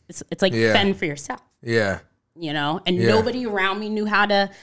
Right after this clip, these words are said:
Speaker 1: how to handle the situation.
Speaker 2: Yeah.
Speaker 1: And, like, honestly, I didn't know how to handle the situation
Speaker 2: Yeah.
Speaker 1: because I hadn't really experienced racism, you know, like, to my face or that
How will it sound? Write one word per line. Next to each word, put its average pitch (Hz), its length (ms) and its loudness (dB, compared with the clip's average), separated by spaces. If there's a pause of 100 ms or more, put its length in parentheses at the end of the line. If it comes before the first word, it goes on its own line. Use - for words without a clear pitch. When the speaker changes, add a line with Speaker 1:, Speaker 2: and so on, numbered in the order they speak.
(120)
Speaker 1:
how 190 120 2
to 190 100 -2
handle 196 280 2
the 196 80 0
situation. 190 880 0
Speaker 2:
Yeah. 107 280 0
Speaker 1:
And, 233 100 0
like, 269 120 4
honestly, 311 340 2
I 311 100 2
didn't 381 160 4
know 190 100 4
how 180 100 2
to 175 80 0
handle 170 240 0
the 160 80 -6
situation 143 800 -2
Speaker 2:
Yeah. 113 300 0 (300)
Speaker 1:
because 175 680 2
I 180 400 2
hadn't 202 340 0
really 202 340 0
experienced 277 520 0
racism, 143 600 -6 (540)
you 170 120 -2
know, 156 180 4
like, 165 360 -4
to - 160 -6
my 151 160 -6
face 190 560 0
or 156 400 -6 (180)
that 170 260 0